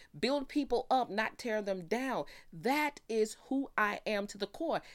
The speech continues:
And that is my brand. No matter what business I'm in, no matter what business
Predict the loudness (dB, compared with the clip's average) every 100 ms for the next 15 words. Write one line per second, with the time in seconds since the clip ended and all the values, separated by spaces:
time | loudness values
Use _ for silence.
0 | -2 0 4 4 4 -2 -2 -2 -4 0
1 | 0 2 0 0 2 2 4 4 4 4
2 | 0 2 2 2 -2 0 -2 -2 -2 0
3 | 0 -2 0 0 -2 -8 -2 4 4 4
4 | 4 6 4 -2